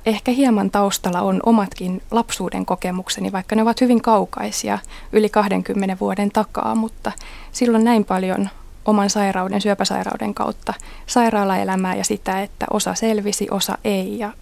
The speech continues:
jo sieltä saakka jollain tavalla olen niin kuin katsonut elämää siinä kuoleman ja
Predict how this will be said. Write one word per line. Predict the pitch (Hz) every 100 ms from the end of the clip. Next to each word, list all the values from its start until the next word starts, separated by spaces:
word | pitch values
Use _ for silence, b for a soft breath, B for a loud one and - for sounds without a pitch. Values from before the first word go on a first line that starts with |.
| -
jo | 208
sieltä | 240 185 190 - B B B -
saakka | 226 190 - 202
jollain | 214 190 175
tavalla | 185 180 180 185
olen | 196 202 208
niin | 220
kuin | 226 220 B B B B B B -
katsonut | - 240 - 202 -
elämää | 208 190 175 185 - - 254 - - - -
siinä | - 202 190 190 - - -
kuoleman | - 226 202 185 202
ja | 202